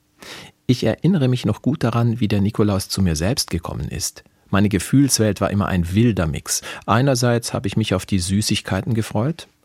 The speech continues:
andererseits hatte ich ganz schön die Hosen voll vor der Rute und den peinlichen Offenbarungen aus dem goldenen Buch.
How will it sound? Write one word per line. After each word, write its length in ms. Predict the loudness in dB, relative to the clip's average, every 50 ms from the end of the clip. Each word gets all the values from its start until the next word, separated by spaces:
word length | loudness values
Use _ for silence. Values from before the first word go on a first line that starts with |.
| _
andererseits 760 | 0 2 2 2 2 2 0 0 0 0 -2 -2 -2 -4 -4
hatte 160 | -6 -4 -4 -4
ich 260 | -6 -6 -8 _ -4
ganz 280 | 0 0 0 0 0
schön 260 | -2 0 2 2 2 2
die 140 | 2 2
Hosen 420 | 2 2 2 2 2 2 2 2 0
voll 340 | 0 0 0 0 0 -2 -4
vor 180 | -8 -6 -6 -4
der 100 | -4 -2
Rute 380 | 2 2 4 4 4 2 0 0
und 240 | -2 -4 -4 -2
den 180 | -2 0 0 -2
peinlichen 560 | -2 -2 0 2 2 2 0 0 -2 -4 -4
Offenbarungen 760 | -4 -4 -2 0 0 0 2 0 0 0 0 0 0 2 2
aus 160 | 0 -2 -2
dem 200 | 0 0 0 0
goldenen 440 | 2 0 0 0 0 0 0 -2 -2
Buch. 380 | -2 -2 -4 -4 -6 -12 -18